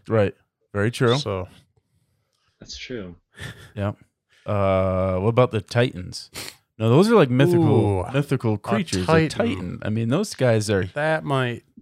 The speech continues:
Speaker 1: they're like, they're like gods, right? Like a
Speaker 3: They
Speaker 1: Greek,
Speaker 3: might win.
Speaker 1: a Greek god of, like a, like a Titan is kinda
Speaker 2: Well, like
Speaker 3: Yeah, I mean, like, Hercules' dad threw lightning, so he just threw out Charger. All right,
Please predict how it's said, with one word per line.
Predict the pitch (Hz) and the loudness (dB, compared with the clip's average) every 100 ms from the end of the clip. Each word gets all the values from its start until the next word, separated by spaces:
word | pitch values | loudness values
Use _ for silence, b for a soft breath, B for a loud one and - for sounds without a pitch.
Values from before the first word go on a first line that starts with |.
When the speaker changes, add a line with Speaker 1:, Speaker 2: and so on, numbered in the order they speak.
| _ | _
Speaker 1:
they're | 131 160 | 2 6
like, | 151 139 120 - - _ _ _ _ _ _ _ | 6 6 4 -4 -20 _ _ _ _ _ _ _
they're | 127 | -2
like | 139 101 | 0 2
gods, | 139 165 107 85 98 | 0 0 -2 -4 -4
right? | 92 123 160 151 _ _ _ _ _ _ _ - | 0 0 -2 -10 _ _ _ _ _ _ _ -10
Like | 104 | -10
a | 101 | -8
Speaker 3:
They | |
Speaker 1:
Greek, | 87 123 127 | -4 -2 -2
Speaker 3:
might | 95 92 | -6 -12
win. | 90 95 | -10 -10
Speaker 1:
a | |
Greek | 104 131 92 | -2 -2 0
god | 117 117 113 | 0 2 0
of, | 95 - | -4 -10
like | 110 104 90 | -10 -8 -8
a, | 90 _ _ - | -16 _ _ -16
like | 87 | -10
a | 95 | -8
Titan | - 123 139 | -4 -4 -4
is | 139 123 | -8 -6
kinda | 139 131 127 117 _ _ _ _ _ _ _ _ | -6 -4 -6 -8 _ _ _ _ _ _ _ _
Speaker 2:
Well, | 107 104 104 | -8 -6 -4
like | 104 101 | -4 -4
Speaker 3:
Yeah, | 107 101 _ 113 | -6 -8 _ -8
I | |
mean, | 117 117 | -2 0
like, | 107 104 - - - | 0 -2 -4 -14 -4
Hercules' | 143 143 127 113 101 | -2 2 2 0 0
dad | 113 127 101 - | 0 0 -2 -4
threw | 113 123 | -2 0
lightning, | 98 90 92 92 | -2 -6 -8 -10
so | - 104 | -8 -6
he | 107 | -4
just | 101 - | -6 -10
threw | - 101 | -10 -6
out | 98 101 101 | -4 -6 -10
Charger. | - 98 98 127 120 | -12 -10 -8 -10 -10
All | 104 | -12
right, | 95 92 | -12 -12